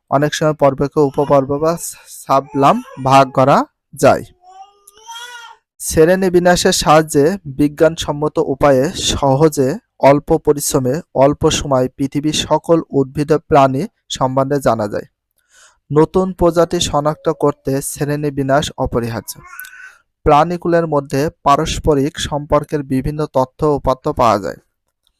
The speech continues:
ধীরে ধীরে প্রাণীকুলের মাঝে যে পরিবর্তন ঘটেছে, তা ঘটছে, সে সম্পর্কে ধারণা পাওয়া যায়।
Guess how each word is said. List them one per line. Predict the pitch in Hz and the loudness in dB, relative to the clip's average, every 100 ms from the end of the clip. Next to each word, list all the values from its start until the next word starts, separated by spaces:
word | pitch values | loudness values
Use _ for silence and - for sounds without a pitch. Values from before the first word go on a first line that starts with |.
| _ _ _ _ | _ _ _ _
ধীরে | 143 156 185 | 0 2 2
ধীরে | 170 156 143 | 2 2 0
প্রাণীকুলের | - 151 143 160 165 160 160 160 | 0 2 2 2 -2 0 2 2
মাঝে | 143 143 131 139 170 147 | 0 -2 -2 -4 -6 -8
যে | 139 143 | -2 -2
পরিবর্তন | - 151 147 143 - 151 135 | 0 0 0 0 -2 -6 -4
ঘটেছে, | 131 147 143 139 165 - | -4 -2 -4 -6 -8 -4
তা | 131 | -4
ঘটছে, | 123 135 139 - 139 202 _ _ _ - | -4 -4 -4 -4 -6 -6 _ _ _ -10
সে | - 160 | -4 -2
সম্পর্কে | - 156 147 147 147 156 | -2 -4 -4 -4 -4 -6
ধারণা | 135 131 135 135 | -2 -2 0 0
পাওয়া | 127 110 | 0 -2
যায়। | 107 87 | -4 -8